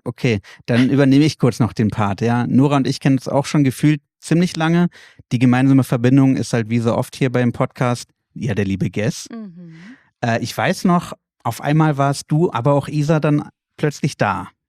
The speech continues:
Speaker 1: ja.
Speaker 2: Mhm.
Speaker 1: Ihr habt euch irgendwie angefreundet und dann hatten wir dann auch eine längere Phase, wo es halt oft ins Kino ging.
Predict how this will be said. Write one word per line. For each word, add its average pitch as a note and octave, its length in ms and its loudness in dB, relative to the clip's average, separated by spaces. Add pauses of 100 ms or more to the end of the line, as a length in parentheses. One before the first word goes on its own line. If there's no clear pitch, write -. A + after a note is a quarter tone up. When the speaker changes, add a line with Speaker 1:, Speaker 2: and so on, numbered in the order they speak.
(120)
Speaker 1:
ja. C#3 320 -2
Speaker 2:
Mhm. G3+ 540 -18
Speaker 1:
Ihr C#3 80 2
habt D3+ 120 -2
euch D3+ 140 0
irgendwie C#3 300 0
angefreundet F#3 680 0
und C#3+ 360 -2
dann D3 420 0
hatten C#3 220 -4
wir C#3 80 2
dann C#3 220 2 (180)
auch G#2 140 -8
eine C#3+ 100 2
längere D3+ 380 2
Phase, D3 500 -2
wo B2+ 140 -2
es - 120 -8
halt B2+ 220 -4 (160)
oft C#3 300 -2
ins - 180 -4
Kino G2 360 -2
ging. F2+ 380 -14